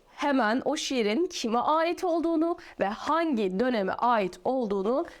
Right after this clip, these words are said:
bilmenizi isteyeceğim. Tamam? "Ben sana mecburum, bilemezsin. Adını mıh gibi aklımda tutuyorum.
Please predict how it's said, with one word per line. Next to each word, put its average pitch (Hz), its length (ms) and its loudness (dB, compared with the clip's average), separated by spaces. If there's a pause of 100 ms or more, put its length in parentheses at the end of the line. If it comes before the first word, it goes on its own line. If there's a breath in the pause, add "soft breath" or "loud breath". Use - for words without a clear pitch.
bilmenizi 214 640 -2 (180)
isteyeceğim. - 480 -6 (180)
Tamam? 480 260 0 (1600 loud breath)
"Ben 370 260 4
sana 370 360 0
mecburum, 269 720 0 (200)
bilemezsin. 220 720 -2 (540)
Adını 285 300 0
mıh 339 380 0
gibi 247 220 0
aklımda 277 540 -2
tutuyorum. 185 600 -4